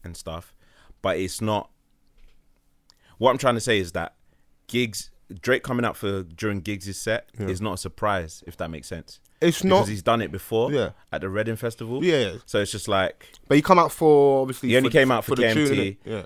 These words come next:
Speaker 1: but now, obviously, with the whole album, he's like, "Ah."
Speaker 2: But we're getting
Speaker 1: As
Speaker 2: to
Speaker 1: a
Speaker 2: create these
Speaker 1: replacement.
Speaker 2: moments, though,
Speaker 1: Yeah,
Speaker 2: innit?
Speaker 1: yeah. But th-, it's, it's amazing for,
Speaker 2: Yeah.
Speaker 1: for, for Wireless 'cause
Speaker 2: Yeah.
Speaker 1: I was thinking, like, "Oh, right, Wireless is kinda dying." It's become, well,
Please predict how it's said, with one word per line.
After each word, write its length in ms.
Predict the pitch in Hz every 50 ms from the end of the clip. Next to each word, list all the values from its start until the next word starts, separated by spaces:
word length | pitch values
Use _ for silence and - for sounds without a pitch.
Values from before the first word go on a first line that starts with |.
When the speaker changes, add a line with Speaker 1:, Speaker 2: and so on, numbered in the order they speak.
| - -
Speaker 1:
but 200 | - 101 - -
now, 400 | 110 110 117 120 117 110 104 107
obviously, 420 | 110 107 107 101 - 107 98 95 98
with 280 | 95 113 117 113 104 _ _ _ _ _ _
the 80 | - 104
whole 220 | 104 110 104 - -
album, 400 | 104 110 117 117 98 90 90 92
he's 160 | 95 95 90
like, 260 | 95 90 85 85 _ -
"Ah." 220 | 87 82 80 80 _ _ _ _ _ _ _ _ _ _ _ -
Speaker 2:
But 80 | - 131
we're 80 | 147 151
getting 160 | 196 190 131
Speaker 1:
As 80 | 131
Speaker 2:
to 60 | - 135
Speaker 1:
a 20 |
Speaker 2:
create 180 | 135 175 175 165 143
these 160 | 147 139 127
Speaker 1:
replacement. 160 | 139 156 165
Speaker 2:
moments, 260 | 170 151 127 110 107 -
though, 100 | 113 120
Speaker 1:
Yeah, 80 | 127
Speaker 2:
innit? 100 | 127 117
Speaker 1:
yeah. 100 | 123 123 107
But 140 | 95 95 90
th-, 220 | 117 - - - -
it's, 220 | 110 - - - _
it's 240 | - 95 - - - _ - _ _ _ -
amazing 600 | 113 101 98 104 113 131 139 120 101 95 90 87
for, 540 | - - - 98 95 95 92 92 92 87 - _ _ _ _ _ _ _ _
Speaker 2:
Yeah. 40 | -
Speaker 1:
for, 260 | - - 101 90 90
for 180 | - - 98 87
Wireless 420 | 87 101 117 127 107 87 90 -
'cause 260 | - - 95 82 95 98
Speaker 2:
Yeah. 60 | 90 - - - _ _ _ _ _ _ _ _ _ _ _ -
Speaker 1:
I 40 | 110
was 160 | 113 117 113
thinking, 380 | - 117 101 98 - 101 95 92
like, 220 | 85 80 - -
"Oh, 120 | 92 85
right, 300 | 80 92 101 113 117 - -
Wireless 420 | 87 101 110 113 104 92 - -
is 80 | 87 -
kinda 280 | - - 90 85 82 76
dying." 500 | - - 90 101 101 90 80 76 78 85 - _ _ _ _ _ _ _ _ _ -
It's 120 | 90 -
become, 340 | - 101 - - 117 107 98 -
well, 340 | 98 104 104 101 98 98